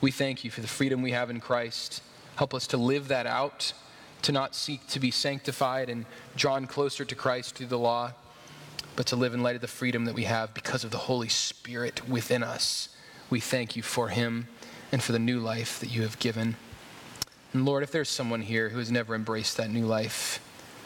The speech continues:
I do ask that you would convict them, that you would show them the futility of trying to earn your favor through good things. May they come to know you, experience your freedom.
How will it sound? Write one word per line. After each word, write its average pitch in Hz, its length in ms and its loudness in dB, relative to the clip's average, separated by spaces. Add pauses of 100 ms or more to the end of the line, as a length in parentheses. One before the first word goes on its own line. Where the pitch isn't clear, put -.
(300)
I 165 60 4
do 120 200 0
ask 95 440 -2
that 117 120 -2
you 113 120 2
would 117 140 2
convict 117 420 2
them, 110 320 0 (960)
that 110 80 -4
you 127 80 4
would 127 100 2
show 127 220 0
them 131 160 0
the 120 80 0
futility 131 640 2
of 110 300 -2 (260)
trying 127 300 0
to 127 100 -4
earn 120 240 2
your 127 100 4
favor 127 520 0 (120)
through 113 180 0
good 120 200 2
things. 123 640 2 (1600)
May 113 160 4
they 113 360 -2 (100)
come 117 180 2
to - 80 0
know 120 140 4
you, 113 260 -6 (1500)
experience - 480 -2
your 113 80 -6
freedom. 113 380 -2